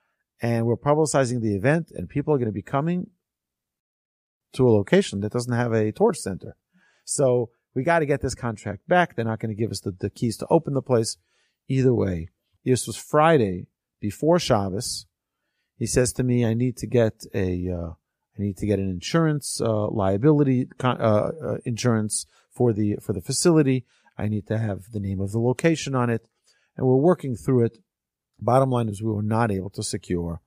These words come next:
that insurance prior to this event. And then Saturday night, we're emailing back and forth with the, with the, uh, landlord, not the landlord, but the, uh, the, the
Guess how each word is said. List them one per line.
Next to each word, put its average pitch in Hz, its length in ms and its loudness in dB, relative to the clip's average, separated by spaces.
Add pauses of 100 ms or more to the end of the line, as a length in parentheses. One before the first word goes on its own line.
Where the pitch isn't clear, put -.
(240)
that 101 480 0 (1160)
insurance 104 640 0 (240)
prior 98 360 2
to 98 140 -2
this 90 180 -4
event. - 400 -8 (920)
And 117 200 -2
then 139 440 2
Saturday 98 420 -2
night, 156 340 2
we're 104 160 -2
emailing 127 440 2
back 117 220 -2
and 101 100 -8
forth 117 340 0
with 104 200 -4
the, 95 300 -2
with 104 220 -4
the, 92 280 0
uh, 80 180 -4 (280)
landlord, 131 720 2
not 98 240 -4
the - 60 -6
landlord, 110 460 0
but 90 200 -8
the, 90 220 -4
uh, 92 160 -4 (540)
the, 101 280 -2
the 95 320 -6